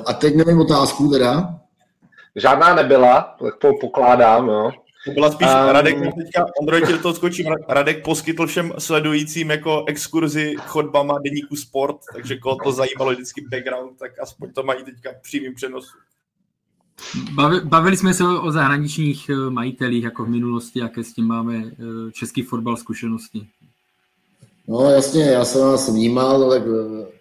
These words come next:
Speaker 1: velmi malý, jako vy jste to víceméně shrnuli dobře.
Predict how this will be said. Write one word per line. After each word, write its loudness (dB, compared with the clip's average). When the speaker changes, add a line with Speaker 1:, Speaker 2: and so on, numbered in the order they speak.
Speaker 1:
velmi 0
malý, 2
jako 2
vy 2
jste -6
to -2
víceméně -2
shrnuli 0
dobře. 2